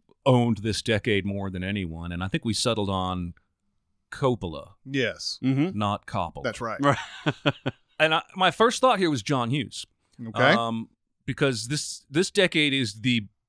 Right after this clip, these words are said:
Speaker 1: ballooning of the romantic comedy,
Speaker 3: Yep.
Speaker 1: teen,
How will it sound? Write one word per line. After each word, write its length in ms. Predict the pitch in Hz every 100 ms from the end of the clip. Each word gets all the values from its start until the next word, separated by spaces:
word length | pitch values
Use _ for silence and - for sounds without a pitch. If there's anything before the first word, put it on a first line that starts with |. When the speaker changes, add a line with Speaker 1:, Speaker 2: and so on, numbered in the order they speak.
| _ _
Speaker 1:
ballooning 800 | 139 120 117 139 139 123 107 101 107
of 320 | 117 110 95
the 440 | 113 107 104 104 104
romantic 560 | 107 104 110 - 104 -
comedy, 680 | 170 170 160 156 147 147 139
Speaker 3:
Yep. 100 | 110
Speaker 1:
teen, 800 | 139 135 131 131 127 123 117